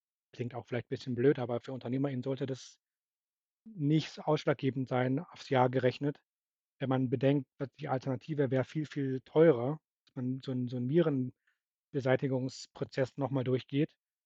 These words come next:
ähm, sich dieses Geld lieber sparen will. Was man ja auch nicht vergessen darf, bei so 'nem Virenbeseitigungsprozess ist die Website ja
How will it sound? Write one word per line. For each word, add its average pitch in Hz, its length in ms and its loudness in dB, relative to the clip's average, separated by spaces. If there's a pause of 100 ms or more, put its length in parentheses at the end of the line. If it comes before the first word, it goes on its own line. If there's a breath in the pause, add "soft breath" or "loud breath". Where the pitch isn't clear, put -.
(640)
ähm, 123 320 0
sich 135 160 -4
dieses 127 380 -6
Geld 131 240 0
lieber 123 200 -2
sparen 131 380 -4
will. 117 220 -6 (460)
Was - 160 -2
man 139 120 -2
ja 113 100 0
auch 147 120 6
nicht 196 160 4
vergessen 127 420 -2
darf, 120 280 0 (420)
bei 123 100 -4
so 123 100 -4
'nem 123 100 -2
Virenbeseitigungsprozess 135 1500 2
ist 180 200 -10
die 131 80 -4
Website 131 360 2
ja 131 360 4